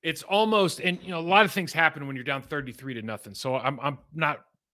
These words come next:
going back and watching too much tape on these guys. But they're probably gonna, you know, at some point you just gotta run your offense. Like, you don't have a play sheet for thirty-three to nothing. So you're running the stuff that's in the game, right, against the, uh, and game plan against who you got. So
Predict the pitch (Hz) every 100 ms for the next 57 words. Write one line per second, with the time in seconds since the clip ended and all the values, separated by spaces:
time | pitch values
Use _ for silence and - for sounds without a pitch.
0 | - 147 127 131 127 127 123 123 - 110
1 | 139 127 110 - 127 117 107 101 98 104
2 | 95 - - _ _ _ _ _ _ _
3 | _ _ _ _ _ _ _ _ - -
4 | - _ _ _ _ _ _ 151 143 180
5 | 214 233 220 165 151 156 151 160 - 240
6 | 214 180 151 151 143 151 135 135 123 151
7 | - 113 135 165 180 160 120 - 165 -
8 | 123 - 147 123 - 123 110 131 107 -
9 | 135 156 147 120 151 - 117 135 120 104
10 | 127 113 113 113 117 - 107 - 127 127
11 | 113 120 120 131 117 110 104 120 104 123
12 | 110 - 113